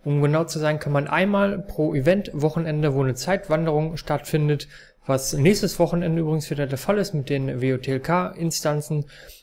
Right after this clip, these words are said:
äh, da wird man dann halt, wie gesagt, einmal pro Wochenende so eine Kiste bekommen können,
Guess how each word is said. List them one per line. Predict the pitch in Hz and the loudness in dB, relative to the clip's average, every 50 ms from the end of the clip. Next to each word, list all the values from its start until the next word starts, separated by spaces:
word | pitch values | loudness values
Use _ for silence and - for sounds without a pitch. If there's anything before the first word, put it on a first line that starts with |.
| _ _ | _ _
äh, | - 143 143 | 0 2 4
da | 139 165 151 | 4 4 4
wird | 202 233 208 | 2 2 2
man | 214 190 | 4 4
dann | 185 185 175 165 | 4 4 4 4
halt, | 175 170 170 - - | 2 2 0 -2 -10
wie | - - 170 165 147 156 147 | -12 -8 -6 -4 -4 -4 -2
gesagt, | 143 151 147 147 - - | 0 0 -2 -2 0 0
einmal | 160 160 165 165 165 165 | 2 2 4 2 2 0
pro | 160 - - 160 156 156 156 - 143 131 | 0 -2 -2 0 0 0 0 0 0 0
Wochenende | 151 143 156 160 156 147 143 143 143 127 | 2 2 2 0 -2 0 0 0 0 0
so | 131 | 0
eine | 127 123 127 123 123 120 117 123 - - - | 0 0 0 0 -2 -4 -8 -14 -16 -10 -2
Kiste | - 220 233 226 - - 202 | 2 2 2 2 2 0 0
bekommen | 170 170 - - - 175 170 170 170 170 | 0 0 0 4 4 6 6 4 2 2
können, | - 175 170 160 165 160 | 2 2 2 2 2 -2